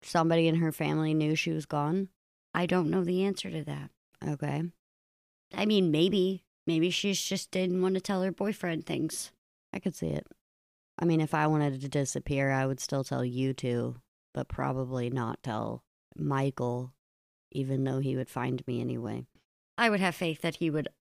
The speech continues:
Speaker 2: absolutely find you.
Speaker 1: Oh, he would.
Speaker 2: Police searched a building that had burnt down on May eleventh that was located on Lenox Avenue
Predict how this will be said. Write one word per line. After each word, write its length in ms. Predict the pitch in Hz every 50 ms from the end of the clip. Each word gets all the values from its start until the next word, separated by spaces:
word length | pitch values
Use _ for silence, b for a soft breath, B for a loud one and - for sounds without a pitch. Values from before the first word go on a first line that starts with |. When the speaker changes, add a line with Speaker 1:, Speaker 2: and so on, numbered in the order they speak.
| _
Speaker 2:
absolutely 720 | 156 151 151 - - - 175 156 139 143 135 113 82 127
find 380 | 143 - 151 143 - 139 139 -
you. 280 | 131 - - - - - -
Speaker 1:
Oh, 100 | 247 240
he 160 | 214 254 262
would. 220 | 226 214 196 185 - _ _ _ _ _ _ _ _ _ _ _ -
Speaker 2:
Police 440 | - 254 226 233 262 294 330 302 -
searched 540 | - - 247 220 233 247 - - - - -
a 120 | 226 254
building 680 | 190 - 202 196 196 180 180 226 220 220 220 226 208 - - 147 -
that 320 | 196 185 180 180 175 151
had 340 | 160 175 208 180 175 175 -
burnt 300 | - 175 180 160 113 -
down 400 | 175 170 165 160 170 180 - - -
on 320 | 147 175 185 180 175 180
May 160 | 180 175 175 185
eleventh 560 | 185 165 180 180 180 196 196 190 170 - - - - - _ _ _ _ _ - _ -
that 160 | 226 208 185
was 200 | 190 202 160 156
located 460 | 180 175 175 - 208 202 190 196 196 185
on 280 | 156 156 170 165 151
Lenox 340 | 156 160 156 160 165 156 160 -
Avenue 680 | - - 139 151 139 170 165 180 190 196 190 190 190